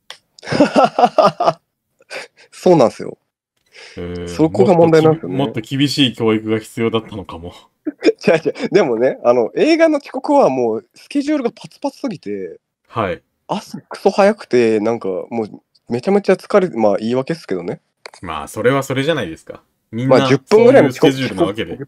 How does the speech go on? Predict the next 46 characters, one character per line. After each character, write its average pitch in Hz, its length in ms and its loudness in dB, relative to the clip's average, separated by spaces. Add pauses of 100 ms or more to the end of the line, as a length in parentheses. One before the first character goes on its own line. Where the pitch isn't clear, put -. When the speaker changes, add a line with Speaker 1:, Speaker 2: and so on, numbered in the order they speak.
(640)
Speaker 1:
十 123 180 -4
分 233 200 2
ぐ 247 80 2
ら 226 60 6
い 165 40 4
の 117 120 -2 (220)
遅 - 100 -20
刻 139 200 -2
は、 151 140 4
ま 147 220 2
あ 131 60 2
ま 127 220 0
あ 110 40 -2
ま 123 220 0
あ、 127 40 0
み 120 140 -4
た 120 140 0
い 113 40 -2
な 107 240 -2
テ - 140 -6
ン 139 40 -4
シ - 100 -12
ョ 104 40 -10
ン 101 40 -18
で 95 60 -16
は 90 60 -10
あ 101 40 -12
っ - 20 -20
た 95 100 -18
ん 87 40 -16
す - 60 -20
け - 100 -20
ど。 82 120 -20 (560)
Speaker 2:
な 95 160 -8
る 85 60 -6
ほ 82 160 -10
ど。 - 140 -18 (1900)
Speaker 1:
ま 113 100 -4
あ、 107 40 -4
で 107 80 -6
も 101 100 -8
そ - 160 -8
う - 20 -8
っ - 40 -10
す - 180 -16
ね。 110 260 -2